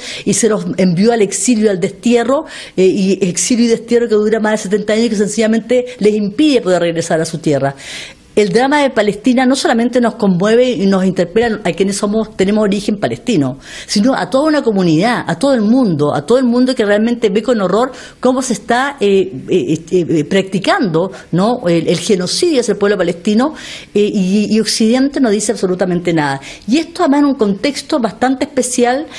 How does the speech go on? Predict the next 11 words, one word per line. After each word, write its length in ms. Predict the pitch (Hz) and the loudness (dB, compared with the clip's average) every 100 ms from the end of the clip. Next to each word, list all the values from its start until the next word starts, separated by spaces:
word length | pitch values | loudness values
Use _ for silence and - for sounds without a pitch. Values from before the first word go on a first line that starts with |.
| - | -6
que 80 | 208 | -4
tiene 200 | 190 247 | 0 0
que 100 | 254 | 2
ver 140 | 247 | 2
no 140 | 233 285 | 2 -2
solamente 480 | - 302 247 226 220 | -2 0 2 0 0
con 100 | 208 | 0
lo 80 | |
que 100 | 190 | -2
Trump 340 | 175 214 233 226 | -2 0 0 -2
hace 540 | 208 208 - 170 135 | -2 -2 -2 -2 -2